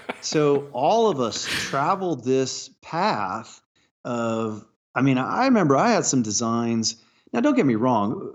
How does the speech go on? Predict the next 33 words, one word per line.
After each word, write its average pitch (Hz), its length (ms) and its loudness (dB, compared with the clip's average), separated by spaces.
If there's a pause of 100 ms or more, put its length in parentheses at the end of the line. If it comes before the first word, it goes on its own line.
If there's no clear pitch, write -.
(1400)
and 117 100 -2
I'm 107 100 0
stopping 113 360 0
myself. 95 500 -6
There, 185 300 0
are 151 160 4
there 165 220 4
legitimate 165 760 2
uses 143 520 4
for - 220 -8
polymer 123 720 0
in 101 80 -2
the 101 80 -2
industry, 95 500 -8
which 131 220 0
you've 147 160 2
already 139 180 4
said? 101 300 -4 (400)
Absolutely. 135 840 0 (300)
You 135 120 4
know, 95 240 -2
micro 143 420 -2
cements 104 600 -4
and 101 220 -8
overlays. 110 840 2
I 107 60 -8
mean, 127 160 2
I 165 140 0
can 196 140 0
come 151 240 4
up 123 160 0
with 110 140 2
a 101 160 -2